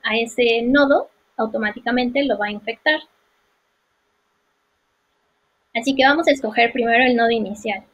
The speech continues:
Lo que vamos a buscar es, es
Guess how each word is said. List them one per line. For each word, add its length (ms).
Lo 160
que 80
vamos 340
a 80
buscar 400
es, 260
es 280